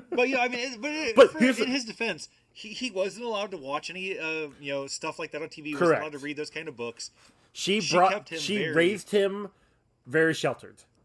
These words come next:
Speaker 1: Yeah.
Speaker 2: Like,
Speaker 1: Very,
Speaker 2: very
Speaker 1: very
Speaker 2: sheltered.
Speaker 1: innocent, very, uh,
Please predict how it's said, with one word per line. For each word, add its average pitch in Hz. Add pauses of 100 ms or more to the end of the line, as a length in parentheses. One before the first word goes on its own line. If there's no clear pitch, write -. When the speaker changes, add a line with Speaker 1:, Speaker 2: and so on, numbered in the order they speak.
(180)
Speaker 1:
Yeah. 110 (120)
Speaker 2:
Like, 131
Speaker 1:
Very, 117
Speaker 2:
very 147
Speaker 1:
very 175
Speaker 2:
sheltered. 113
Speaker 1:
innocent, 113
very, 123
uh, 107